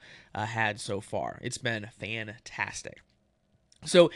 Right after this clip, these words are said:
if you wanna watch the Extra Life <laughs> stream, all twenty-five hours of it, uh, but you couldn't watch it live,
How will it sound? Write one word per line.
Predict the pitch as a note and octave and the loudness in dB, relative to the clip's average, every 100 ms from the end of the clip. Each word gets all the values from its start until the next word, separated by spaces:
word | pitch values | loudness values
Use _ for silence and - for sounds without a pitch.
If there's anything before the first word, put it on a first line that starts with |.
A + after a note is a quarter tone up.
| - | -6
if | C#3 | -2
you | F#3 | 2
wanna | B3 | 4
watch | F#3 B2+ B2+ D3+ B3 - E3+ | 4 4 2 2 -4 -8 -6
the | F#3 G3 G3 F#3+ | -2 0 0 2
Extra | F#3 - A3 | 0 0 0
Life | G#3 G3+ G3+ | 4 4 2
<laughs> | |
stream, | - - - G3+ G3+ | -2 0 4 4 4
all | D#3 D3+ | 4 2
twenty-five | D#3 - D#3 E3+ D#3 C#3 C3+ D3 C3+ | 2 2 0 0 0 2 4 2 2
hours | B2 C#3 C#3+ C#3+ | 2 2 2 2
of | D#3 | 4
it, | E3 E3 - - - | 4 0 -8 -14 -4
uh, | A#2+ B2 | 4 4
but | B2 C3+ | 6 4
you | C3 C3 | 4 0
couldn't | - F3+ F3 E3 | 2 0 0 0
watch | C#3+ C#3+ | 0 0
it | - | -2
live, | C3+ G3 A3+ A#3+ B3 | 0 2 2 0 -2